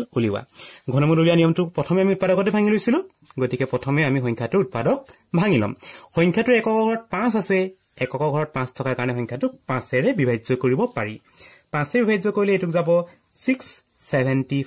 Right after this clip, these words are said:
ফাইভ বাৰ যাব। ছিক্স ছেভেণ্টি ফাইভক যদি পাঁচে হৰণ কৰা, পাঁচে হৰণ কৰি এইটোক যাব ওৱান থাৰ্টি ফাইভ বাৰ যাব। ওৱান থাৰ্টি ফাইভক যেতিয়া পাঁচে হৰণ কৰিম, তেতিয়া এইটোক যাব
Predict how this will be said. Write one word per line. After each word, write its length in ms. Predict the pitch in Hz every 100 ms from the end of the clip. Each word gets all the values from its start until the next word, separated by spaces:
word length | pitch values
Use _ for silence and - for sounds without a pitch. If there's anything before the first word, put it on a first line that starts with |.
| -
ফাইভ 180 | 123 117
বাৰ 120 | 127 156
যাব। 120 | 170 269 - - - _ -
ছিক্স 300 | - 262 277
ছেভেণ্টি 260 | 233 220 214 214
ফাইভক 260 | 208 208 190
যদি 120 | 196 196
পাঁচে 220 | 139 - 160
হৰণ 140 | 156 156
কৰা, 160 | 156 156 160 - _ _ -
পাঁচে 220 | 127 165
হৰণ 140 | 147 147
কৰি 100 | 147 139
এইটোক 140 | 139 135
যাব 100 | 127
ওৱান 380 | 131 117 127 143 233 254 _ _ _ _
থাৰ্টি 480 | - 196 214 - 240 254 262
ফাইভ 180 | - 131 123
বাৰ 120 | 139 160
যাব। 100 | 175 277 339 _ _ _ -
ওৱান 160 | 175 262 254
থাৰ্টি 180 | 226 226
ফাইভক 200 | 214 214 196
যেতিয়া 180 | 202 196
পাঁচে 180 | 156 180
হৰণ 140 | 165 170 165
কৰিম, 180 | 165 165 165
তেতিয়া 240 | 127 139
এইটোক 140 | 127 127
যাব 100 | 127